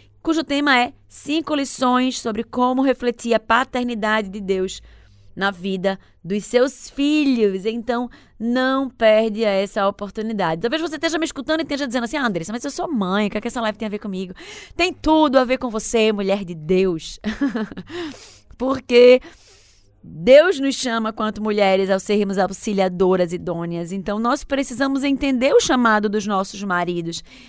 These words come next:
na casa, em nossa casa, para que possamos cumprir o nosso papel, ajudando-os a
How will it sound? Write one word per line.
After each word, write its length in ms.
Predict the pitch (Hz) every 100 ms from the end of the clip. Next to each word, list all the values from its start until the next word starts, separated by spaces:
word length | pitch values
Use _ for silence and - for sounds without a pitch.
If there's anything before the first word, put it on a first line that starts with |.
| - _
na 280 | - 180 190
casa, 600 | 190 - 185 175 175 170
em 80 | 185
nossa 520 | 190 202 208 214 202
casa, 540 | 208 202 175 160 160 165 - - -
para 140 | 208
que 100 | 202
possamos 720 | - 214 214 220 214 208 220 - _ _ _ _
cumprir 600 | 233 233 - 226 285 302
o 60 | 247
nosso 260 | 214 196
papel, 440 | 220 190 - 190 202
ajudando-os 880 | 196 208 240 185 233 285 254 226 202
a 240 | 214 226